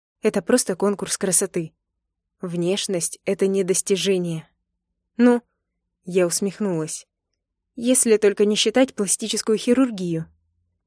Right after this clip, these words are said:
Пока сестра переваривала информацию, я добавила.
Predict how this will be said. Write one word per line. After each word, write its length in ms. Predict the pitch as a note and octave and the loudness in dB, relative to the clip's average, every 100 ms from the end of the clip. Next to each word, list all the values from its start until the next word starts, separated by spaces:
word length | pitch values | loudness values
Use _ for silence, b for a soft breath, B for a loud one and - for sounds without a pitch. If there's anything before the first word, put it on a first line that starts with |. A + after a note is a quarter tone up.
| _ _ _ _ _ | _ _ _ _ _
Пока 240 | - F3+ F3+ | -4 0 0
сестра 420 | E3+ F3+ G3 F#3 | 2 0 0 0
переваривала 760 | F#3 F#3 F3+ F#3 F#3 F3+ F3 E3+ | 0 0 0 0 0 -2 -2 -4
информацию, 840 | F3 F3+ F3 F#3+ G#3+ - G3+ G3 | -4 -4 -2 -2 -2 0 0 0
я 160 | F#3 F3+ | 0 0
добавила. 640 | F#3+ A3 G#3 F3 D#3+ D#3+ | 0 2 0 0 -4 -6